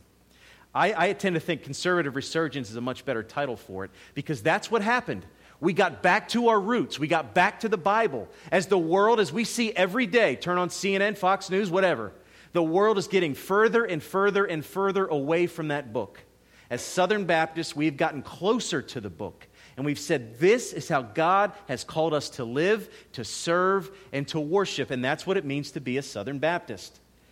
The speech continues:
Beyond biblical authority, distinctive number two is believer's baptism. Okay? We have a lot of denominations that will baptize infants.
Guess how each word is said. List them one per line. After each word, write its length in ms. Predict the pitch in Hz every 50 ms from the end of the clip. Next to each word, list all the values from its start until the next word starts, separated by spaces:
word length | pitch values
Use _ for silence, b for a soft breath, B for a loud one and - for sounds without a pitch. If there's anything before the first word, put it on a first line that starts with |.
| b b b b b b b b b -
Beyond 300 | 135 147 165 196 208 151
biblical 380 | 196 190 190 190 - 190 196
authority, 420 | 180 170 - - 160 165 196 202 214
distinctive 560 | 151 160 139 - - 190 196 190 196 180 156
number 220 | 160 156 156 160
two 320 | - - - 170 180 208 180
is 100 | 143 113
believer's 580 | - - 139 131 139 170 180 160 180 175 147
baptism. 760 | 123 - 156 175 185 - - - 151 127 101 104 98 90 80 - _ _ _ _ _ _ _ _ _ _ _ _ _ _ _ -
Okay? 260 | - 151 180 185 - B B B B
We 80 | 135 139
have 80 | 131
a 20 | 131
lot 180 | 123 123 135 147
of 60 | 143
denominations 760 | 151 147 147 151 156 156 151 151 160 165 - - 185 165 127
that 120 | 147 135 127
will 120 | 120 107
baptize 580 | 113 131 131 127 - - 135 123 117 113 - -
infants. 640 | 127 127 131 - - 202 208 - - - - -